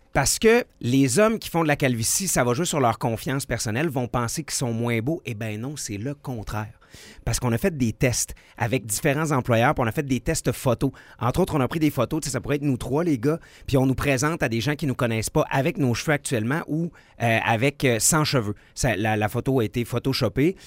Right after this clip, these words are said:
puis on nous présente sans cheveux. On trouve que les hommes pas de cheveux, de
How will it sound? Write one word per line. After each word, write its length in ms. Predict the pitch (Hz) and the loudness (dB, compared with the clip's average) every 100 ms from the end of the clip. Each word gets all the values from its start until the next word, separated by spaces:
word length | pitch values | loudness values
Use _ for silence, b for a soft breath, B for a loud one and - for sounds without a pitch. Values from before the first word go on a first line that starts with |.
| B | B
puis 120 | - 131 | 2 4
on 80 | |
nous 80 | 131 | 4
présente 340 | - 120 139 156 | 2 2 2 0
sans 160 | 143 | -2
cheveux. 380 | 131 120 107 160 B B B | 0 0 0 -2 B B B
On 160 | 113 | -4
trouve 240 | - 226 - | 0 -2 0
que 80 | |
les 260 | 156 117 101 | 0 2 2
hommes 200 | 151 170 | 0 2
pas 140 | 170 | 0
de 40 | 165 | 0
cheveux, 380 | - 110 151 - | 2 2 0 -4
de 180 | 113 | 2